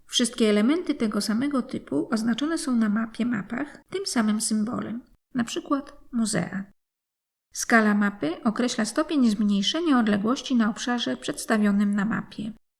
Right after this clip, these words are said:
Mamy skalę liczbową. Przedstawia się ją na przykład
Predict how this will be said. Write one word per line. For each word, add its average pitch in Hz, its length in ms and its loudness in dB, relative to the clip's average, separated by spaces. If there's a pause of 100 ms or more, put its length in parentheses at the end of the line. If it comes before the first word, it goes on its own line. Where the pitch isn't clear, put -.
(960)
Mamy 311 220 4
skalę 254 360 4
liczbową. 202 840 0
Przedstawia 302 500 0
się 269 160 -2
ją 233 320 2
na 226 100 0
przykład 226 640 -4